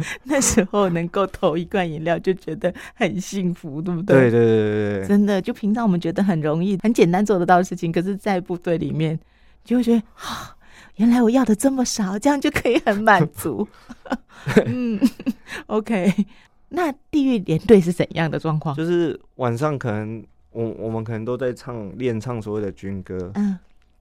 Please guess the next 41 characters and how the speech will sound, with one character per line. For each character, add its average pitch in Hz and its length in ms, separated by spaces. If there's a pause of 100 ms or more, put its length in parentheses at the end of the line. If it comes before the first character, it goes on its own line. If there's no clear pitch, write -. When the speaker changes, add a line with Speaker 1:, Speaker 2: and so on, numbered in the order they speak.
(100)
Speaker 2:
但 139 140
是 139 80
他 139 80
们 131 180
的 117 240 (160)
科 139 220
目 135 140
就 131 160
是 135 180
很 107 240
单 123 220
纯， 113 180
就 120 120
是 131 100
一 131 40
直 104 120
刺 117 280
枪， 98 280
Speaker 1:
哦。 104 80 (100)
Speaker 2:
就 180 140
是 175 200 (280)
他 143 120
们 139 80
就 123 120
一 139 40
直 113 240 (720)
从 120 220
早 120 160
到 123 160
晚 110 100
都 110 220
在 113 160
杀 101 320
生。 92 340 (260)
Speaker 1:
嗯， 220 300
哼， 208 260
哼， 196 220
哼。 196 280
Speaker 2:
对。 - 0 (120)
Speaker 1:
杀 - 460
生。 185 280